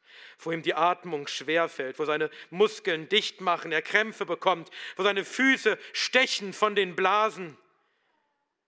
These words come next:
ja, wo wo alles wehtut, jeder Knochen, jeder Muskel, wo er sich wund gelaufen hat und ihm schon schummrig wird. Vielleicht habt ihr das mal gesehen, wie,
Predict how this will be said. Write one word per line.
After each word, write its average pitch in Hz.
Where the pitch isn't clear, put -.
ja, 170
wo 180
wo 170
alles 226
wehtut, 240
jeder 233
Knochen, 233
jeder 233
Muskel, 226
wo 151
er 196
sich 160
wund 262
gelaufen 214
hat 214
und 208
ihm 220
schon 226
schummrig 226
wird. -
Vielleicht 180
habt 247
ihr 240
das 226
mal 214
gesehen, 208
wie, 202